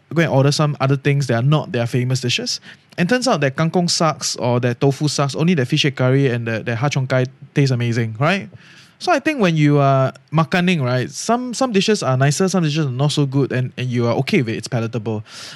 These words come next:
But Singaporeans being Singaporeans, when you go to those huge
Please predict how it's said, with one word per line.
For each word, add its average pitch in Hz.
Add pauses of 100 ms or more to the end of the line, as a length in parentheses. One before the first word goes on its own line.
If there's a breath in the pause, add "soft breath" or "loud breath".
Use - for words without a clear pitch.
(140)
But - (220)
Singaporeans 214
being 190
Singaporeans, 147
when 139
you 151
go 185
to 131 (260 loud breath)
those 180
huge 226